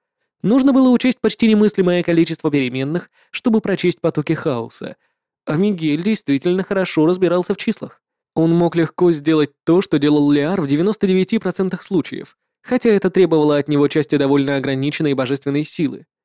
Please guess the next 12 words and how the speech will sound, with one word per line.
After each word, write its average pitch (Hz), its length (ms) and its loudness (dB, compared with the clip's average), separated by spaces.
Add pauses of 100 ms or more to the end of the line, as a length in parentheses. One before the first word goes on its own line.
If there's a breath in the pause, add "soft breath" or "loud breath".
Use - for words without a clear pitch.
(320)
Преданности 135 500 -2
целого 139 400 0
царства 135 420 -4
демонов 139 520 -2
и 156 100 2
горстки 160 360 0
смертных 143 500 -2
чудаков 135 520 -2 (380 soft breath)
было 233 260 2
более 214 300 2
чем 202 180 0
достаточно, - 720 -4